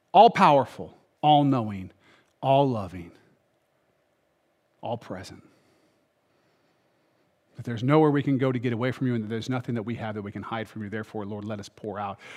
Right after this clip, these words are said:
our, the, our innermost selves to you, that you might hear us, that you might consider our meditation, that you might take heed to the voice of our cry. Just as when one of my children comes to me crying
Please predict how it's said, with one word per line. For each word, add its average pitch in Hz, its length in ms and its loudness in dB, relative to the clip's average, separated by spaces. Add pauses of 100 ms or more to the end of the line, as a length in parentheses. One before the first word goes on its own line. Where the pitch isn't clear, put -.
(140)
our, 98 140 -6
the, 113 160 -8
our 110 200 -12
innermost 120 540 -4
selves 101 360 -6
to 107 100 -12
you, 98 380 -12 (240)
that - 220 -8
you 110 120 -6
might 98 280 -10 (400)
hear - 640 -14
us, - 340 -14 (760)
that 127 180 -2
you 170 60 6
might 165 200 6
consider 151 720 0 (300)
our 127 120 -2
meditation, 107 760 -6 (580)
that 156 160 2
you 180 60 6
might 180 220 6
take 185 200 4
heed 131 520 0 (580)
to - 60 -16
the 135 80 0
voice 143 400 0
of 107 80 -8
our 107 100 -6
cry. - 540 -12 (560)
Just 214 260 6
as 185 200 10 (160)
when 175 140 8
one 175 100 10
of 170 60 8
my 165 100 6
children 156 380 2
comes 185 280 2
to 165 100 0
me 147 100 6
crying 196 680 4